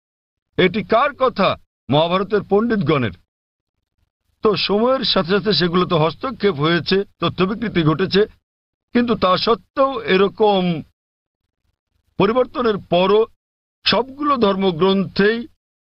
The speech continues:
সর্বশক্তিমান ঈশ্বরের বাণী অবশিষ্ট রয়েছে। এবং আপনি যদি আমার বক্তৃতা শুনে থাকেন, সকল ধর্মের মূল কথা হচ্ছে সর্বশক্তিমান ঈশ্বর একজনই, তার কোনো মূর্তি নেই, তার কোনো ছবি নেই।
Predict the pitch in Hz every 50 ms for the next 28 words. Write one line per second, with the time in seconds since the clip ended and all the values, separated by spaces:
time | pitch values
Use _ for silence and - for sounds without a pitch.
0 | _ _ _ _ _ _ _ - - 185 185 175 180 165 - 208 190 - 277 262
1 | 254 254 208 - - 196 185 185 156 165 165 165 165 156 160 147 151 165 135 -
2 | - 147 139 139 139 139 - - - 95 95 - _ _ _ _ - 208 214 254
3 | 254 226 196 185 180 180 254 262 269 262 247 247 233 220 220 202 185 180 165 -
4 | - 196 240 247 226 - - 185 185 165 - 180 175 160 190 170 135 - 175 185
5 | - 277 285 269 233 208 196 185 196 185 175 175 175 - 180 165 - 170 170 170
6 | 170 - - 202 220 208 - - 170 175 160 175 175 - 196 208 247 240 226 196
7 | 175 165 147 - - - 196 220 214 - 156 156 151 127 98 110 156 156 143 127
8 | 90 - - _ _ _ _ _ _ _ _ _ _ _ _ _ _ _ _ _
9 | _ _ _ _ _ _ _ _ _ _ _ _ _ _ _ _ - 175 214 240
10 | - 226 202 190 180 180 185 - - - 180 180 175 160 127 92 - _ _ _
11 | _ _ _ _ - 196 233 294 - 202 180 - - - 185 180 196 185 175 165
12 | 139 -